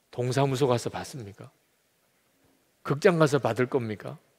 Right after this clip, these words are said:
교회 외에는 성찬을 받을 데가 없어요. 그러므로 교회 공동체를 지켜가는 일은 정말 우리에게는 생명처럼 중요한 것이에요. 사도 바울은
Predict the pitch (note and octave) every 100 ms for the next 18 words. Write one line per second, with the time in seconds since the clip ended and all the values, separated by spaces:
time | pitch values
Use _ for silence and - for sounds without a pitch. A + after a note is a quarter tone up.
0 | _ _ _ _ _ _ _ _ _ -
1 | D3+ G3 C4 C4+ C#3+ C3 D3 G#3+ A#3+ G2
2 | G2+ _ _ _ _ - - A3+ - C4+
3 | C#4+ - E3 G#3+ - A#2 - - - -
4 | F2+ - _ _ _ _ _ _ _ _
5 | _ _ - - G#3+ B3 A3+ - - -
6 | D3+ G#3+ A#3 C3+ D#3 E3 A3 G#3+ A3 G#3+
7 | - F#3+ G#3+ - E3 F#3 F#3+ D3 G3+ G3
8 | F#2+ - - - _ _ - - F#3+ D#3+
9 | D#3+ B3 A#3 G#3 - - D4+ E4 D#4+ -
10 | C4 C4 F#3 D3 C#3+ A2+ A#2 - - C3+
11 | _ _ _ _ _ _ _ _ - -
12 | - _ _ _ _ _ _ _ _ _
13 | _ - - - - C#3+ D3 D#3 B2+ C3+
14 | D3+